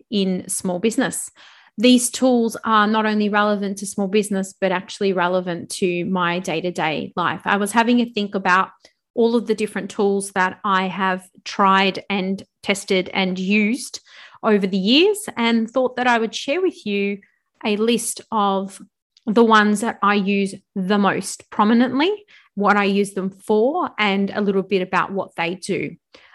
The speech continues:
I will call out that there is no sponsoring of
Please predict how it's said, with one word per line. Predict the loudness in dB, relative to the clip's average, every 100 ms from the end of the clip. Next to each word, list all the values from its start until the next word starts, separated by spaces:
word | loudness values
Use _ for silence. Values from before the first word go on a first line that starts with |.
| -2
I | 2
will | 4 4
call | 4 2 4
out | 4 4 0
that | -2 0
there | 0 2
is | 0 0
no | 2 2 2
sponsoring | 0 -4 -4 -2 -2 -2 -2 -2 -4
of | -2 -2 -4